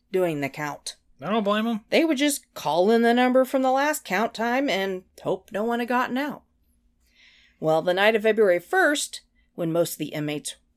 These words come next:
Speaker 1: were drunk, one of the violent offenders from cell block five said on a whim that they were tired of being in the cramped prison and being mistreated,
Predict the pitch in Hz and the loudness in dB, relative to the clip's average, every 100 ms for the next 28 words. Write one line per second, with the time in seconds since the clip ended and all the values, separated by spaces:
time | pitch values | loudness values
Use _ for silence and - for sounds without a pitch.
0 | _ 285 277 147 139 170 - _ _ _ | _ 0 2 0 0 -4 -14 _ _ _
1 | _ _ _ _ - 190 320 403 349 262 | _ _ _ _ -4 2 4 2 0 2
2 | 233 240 240 226 185 175 180 175 - 165 | 4 4 2 -2 -2 2 2 0 -4 -4
3 | 151 - 165 165 151 - 175 170 156 160 | -4 -2 0 0 0 0 0 2 2 -2
4 | _ - _ - - 311 330 330 269 208 | _ -20 _ -12 4 6 6 6 4 4
5 | 208 208 170 156 - - _ - 147 247 | 2 2 2 2 -2 -14 _ -4 0 2
6 | 330 - 285 370 339 175 139 - 151 147 | 0 0 2 2 2 2 0 -2 -6 -4
7 | 143 147 143 151 156 - - 151 143 190 | -4 -6 -6 -6 -6 -10 -6 -4 -4 -4
8 | 240 - 180 170 151 147 147 208 - - | -4 -4 -4 -4 -4 -4 -2 -4 -6 -4
9 | 370 311 135 - | -2 0 0 -4